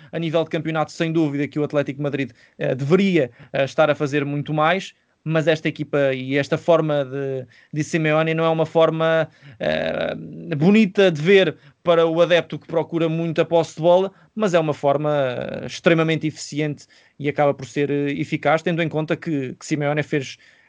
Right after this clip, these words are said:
já trabalhos fenomenais ao serviço desta equipa colchonera. Uma ressalva também, que é, hum, para o, a reação dos dois treinadores, e colocou muito a nu também aquilo que,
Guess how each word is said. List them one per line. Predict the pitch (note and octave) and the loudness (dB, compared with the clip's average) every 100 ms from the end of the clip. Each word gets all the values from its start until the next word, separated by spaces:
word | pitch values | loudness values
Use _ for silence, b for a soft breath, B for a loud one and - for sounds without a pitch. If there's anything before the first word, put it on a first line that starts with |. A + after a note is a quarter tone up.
| b | b
já | C#3 C#3+ | -6 -4
trabalhos | B2+ - D3 C#3 C3+ - - _ | -4 0 2 2 0 -8 -18 _
fenomenais | - F3 F3+ E3 D3 C#3 | -4 2 2 2 2 0
ao | C#3 | 0
serviço | C3 C3 C3+ C3 C3+ | -2 -4 -4 -4 -4
desta | B2+ C3 A#2+ - | 0 2 0 -2
equipa | C3+ B2 C3+ C3+ | -4 -2 -4 -2
colchonera. | B2 C#3 C3 D3 C3+ B2 A#2 b b | 0 -2 0 2 2 0 -2 b b
Uma | E3+ F3+ F#3+ G3 G3 | -4 -2 0 2 2
ressalva | - F#3+ F3+ | 4 4 6
também, | F#3+ G3+ D#3+ | 4 4 2
que | C3+ D3+ | 0 0
é, | D3 C#3+ C#3+ | 2 2 0
hum, | D3 D3 D3 D3+ D#3+ - _ - | -2 -6 -8 -10 -12 -18 _ 4
para | F3 F3 | 6 6
o, | F3 - A3 G3+ | 2 -6 -14 -4
a | G3 | -2
reação | F#3 G3 F#3 - G3 | 2 2 2 0 0
dos | G3+ E3+ | 0 -2
dois | F#3 | -2
treinadores, | - F#3 G3 G3+ C#3 - b b b | 0 0 2 2 0 -4 b b b
e | D3 | -8
colocou | E3 D#3+ F3+ | -4 0 2
muito | F3 F3 F3 | 2 2 2
a | |
nu | F3 F3 | 2 0
também | F3 E3+ E3 E3+ E3 | 0 2 4 2 0
aquilo | D#3+ F3+ E3 | -4 -2 -2
que, | E3+ E3 D#3 | 0 0 0